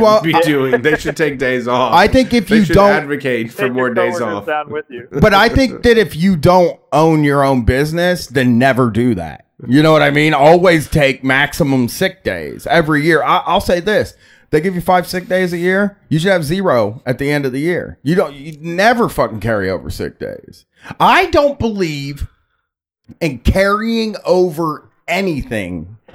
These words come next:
Speaker 2: at the end of a year. I think if you were to ask me what is, like, a street fight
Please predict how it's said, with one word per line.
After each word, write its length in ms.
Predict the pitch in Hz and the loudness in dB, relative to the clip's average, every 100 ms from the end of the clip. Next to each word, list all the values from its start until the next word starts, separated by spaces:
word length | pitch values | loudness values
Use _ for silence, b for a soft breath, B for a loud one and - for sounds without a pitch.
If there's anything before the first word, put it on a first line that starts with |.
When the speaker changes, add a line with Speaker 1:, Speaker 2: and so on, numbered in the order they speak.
| - | -6
Speaker 2:
at 180 | 131 135 | -6 -4
the 160 | 147 | -8
end 280 | 127 139 135 | -4 -4 -4
of 120 | 120 | -4
a 60 | 110 | -6
year. 400 | 110 117 104 76 b b b - | -6 -4 -6 -8 b b b -6
I 260 | 175 254 | -2 0
think 640 | 294 185 170 143 131 - - _ _ _ _ - | -2 -4 -6 -6 -8 -10 -12 _ _ _ _ -10
if 200 | 127 175 | -8 -2
you 120 | 233 | 2
were 140 | 302 | 2
to 220 | 302 254 190 | 2 0 -2
ask 400 | 190 180 - 170 | -2 -2 -6 -8
me 200 | 175 170 | -6 -6
what 340 | 156 160 151 | -2 -2 0
is, 200 | 143 113 | -2 -4
like, 220 | 113 113 | -6 -6
a 100 | 92 | -8
street 580 | - - 175 190 185 _ | -8 -6 -4 -4 -4 _
fight 460 | - 160 147 139 | -6 -2 0 -2